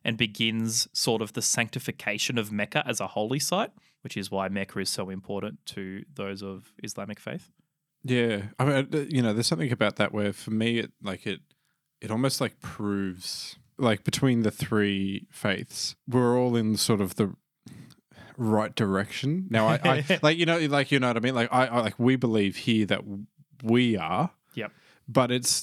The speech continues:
Speaker 2: something almost reassuring that it's, s-, we're somewhere we've, like, obviously diverged. Like, like, obviously here we've diverged. I don't know. There's something comforting that it's comes all back from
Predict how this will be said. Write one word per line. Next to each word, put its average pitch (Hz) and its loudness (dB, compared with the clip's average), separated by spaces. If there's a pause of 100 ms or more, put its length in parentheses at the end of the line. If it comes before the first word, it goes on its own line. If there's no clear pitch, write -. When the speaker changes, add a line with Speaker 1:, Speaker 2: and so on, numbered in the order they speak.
(120)
Speaker 2:
something 143 0
almost 113 -2
reassuring 104 0
that 92 -4 (280)
it's, - -8
s-, - 0
we're 123 2
somewhere 110 2
we've, 98 -2 (260)
like, 101 2
obviously 104 0
diverged. 92 0 (720)
Like, 110 2 (180)
like, 95 0
obviously 90 -6
here 95 -4
we've 90 -10
diverged. - -8 (100)
I 120 2
don't 110 0
know. 98 0
There's 92 -2
something - -6
comforting 98 -6
that 92 -2
it's - -6 (240)
comes 113 -2
all 113 2
back 104 -4
from 101 -4